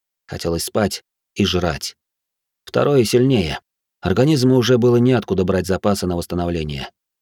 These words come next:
Но что самое примечательное, появилась Стелла. Туман, что некогда отделял арену от остального замка, сформировал монолит, до которого только стоило дотронуться рукой. И я сделал это,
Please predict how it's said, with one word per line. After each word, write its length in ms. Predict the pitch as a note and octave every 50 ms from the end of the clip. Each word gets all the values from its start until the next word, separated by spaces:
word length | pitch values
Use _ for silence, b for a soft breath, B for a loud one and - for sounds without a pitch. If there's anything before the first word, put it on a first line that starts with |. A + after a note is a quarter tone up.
| _ _
Но 120 | - D#2
что 200 | D2 - - E2+
самое 340 | E2+ - F2+ F2+ F#2 F2 F2
примечательное, 760 | - - F2+ F2+ E2+ - A2+ G#2+ - G2+ F#2 F#2 F2+ F2 F2 - _
появилась 460 | - G2+ G2+ F#2+ F#2+ F#2 F#2 F#2 -
Стелла. 420 | - - - F#2+ E2+ D2 - - - _ _ _ _ _ _ _ _ _ _ _ _ _ _
Туман, 320 | _ - C3 D3+ E3 D#3+ C3+
что 180 | - - F#2
некогда 400 | F#2 G2 G#2 G#2 G#2 G2 F#2+ G2
отделял 380 | F#2+ F#2+ F#2+ G#2 G2+ G#2 G2+ G2
арену 380 | - F#2+ F#2+ G2+ G2+ G2 G2 F#2+ _
от 140 | - G2 -
остального 480 | F#2 - - F#2+ G2 G2 F#2+ F#2 F#2
замка, 480 | F2+ F#2+ F#2+ F#2 F2+ F2+ F#2+ E2+ E2 - _ _ _ _ _ _ _
сформировал 580 | - - A#2 A2 A2 A2+ A2+ A2+ A2 A#2+ A#2+ A2+
монолит, 600 | A2 G#2+ G#2 G#2 G2+ A2 B2+ B2+ - - - _ _ _ _ _
до 120 | - F#2
которого 420 | F#2+ A2+ G#2 - D3+ D3 C#3 C3+ B2+
только 260 | B2 C3 A#2 G#2+ A2+
стоило 380 | G#2 - - C3 B2+ A#2+ A#2 A2
дотронуться 500 | G#2+ G2+ - G2+ G2 F#2+ F#2+ - - F#2+
рукой. 440 | F#2+ F#2 - D#2+ C#2+ B1+ - - _ _ _ _ _ _ _ _
И 120 | - A2+
я 160 | A2 A2 A2 G#2
сделал 360 | F#2+ G2+ G#2+ F#2+ E2+ E2+ E2+ _
это, 320 | - E2 - - C#2 -